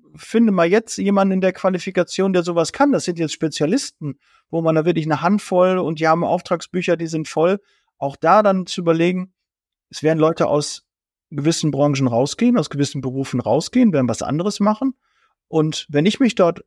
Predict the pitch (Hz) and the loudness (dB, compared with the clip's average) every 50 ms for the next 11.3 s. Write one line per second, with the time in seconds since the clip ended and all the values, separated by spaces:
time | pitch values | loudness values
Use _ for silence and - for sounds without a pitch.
0 | _ - 170 160 156 156 151 147 147 143 - - - 139 147 147 143 135 139 135 | _ -8 -6 -2 0 2 2 2 0 -4 -6 -8 -8 -6 -4 -4 -4 -4 -4 -6
1 | 123 127 139 139 139 139 135 131 131 127 127 - - - 147 151 165 - 147 135 | -6 -6 -4 -4 -4 -4 -4 -4 -4 -4 -6 -4 0 2 2 2 2 0 0 2
2 | 143 139 151 147 151 131 131 131 147 196 247 247 185 143 120 - 135 127 131 131 | 2 2 2 2 0 -4 -2 0 2 2 2 2 2 0 -2 -2 -4 -8 -8 -8
3 | 135 139 139 151 147 160 139 127 127 - _ _ _ _ _ _ _ _ _ _ | -4 -4 -2 -2 -2 -2 -4 -4 -4 -8 _ _ _ _ _ _ _ _ _ _
4 | _ 139 139 185 220 226 220 202 196 185 156 156 151 156 - 170 147 - - - | _ -2 2 2 4 4 4 2 2 2 4 2 2 2 2 0 -4 -4 -2 0
5 | 147 147 147 - - 147 135 - - 226 262 285 269 254 214 - - 156 165 151 | 0 0 0 -2 -6 -8 -10 -6 -2 0 2 2 2 2 2 0 -2 -4 -6 -4
6 | 135 147 147 151 156 151 151 147 175 190 - 170 151 - - 135 165 190 - 208 | -2 -2 0 -2 -2 -4 -4 -2 -2 -2 0 -2 -2 0 0 0 2 2 0 0
7 | 185 196 196 202 202 - 202 202 - _ _ _ - - _ - 131 143 139 139 | 0 0 0 0 0 0 -4 -6 -6 _ _ _ -20 -12 _ -2 -2 -2 0 0
8 | 123 143 139 127 135 170 208 254 254 247 233 196 170 160 175 185 190 190 190 185 | 0 0 0 0 0 0 2 2 2 2 0 0 2 2 2 2 2 2 2 0
9 | 185 185 - 160 160 165 160 143 160 165 165 143 - - 143 147 139 - 90 135 | 0 -2 -4 -6 -6 -6 -6 -8 -8 -4 -4 -2 -2 0 -2 -2 -2 -2 -2 -2
10 | 185 208 214 214 226 220 185 160 147 127 123 143 185 208 - - 214 208 208 208 | 0 2 2 4 2 2 0 0 -2 0 0 0 0 -2 -4 -2 -2 0 2 2
11 | 202 185 156 143 143 | 2 0 0 0 -2